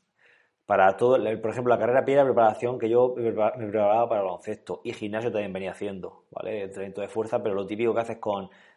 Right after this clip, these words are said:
dieciocho años o diecisiete, pues querías ponerte muy fuerte, pues, para,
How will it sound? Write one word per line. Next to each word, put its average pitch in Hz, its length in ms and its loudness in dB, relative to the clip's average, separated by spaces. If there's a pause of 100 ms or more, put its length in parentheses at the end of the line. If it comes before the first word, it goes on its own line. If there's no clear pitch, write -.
dieciocho 104 600 -4
años 110 280 -2
o - 40 0
diecisiete, 101 540 -4
pues 98 120 -4
querías 98 300 -4
ponerte 101 460 -4
muy 98 360 -8
fuerte, 110 440 0
pues, 113 160 2
para, 90 500 -2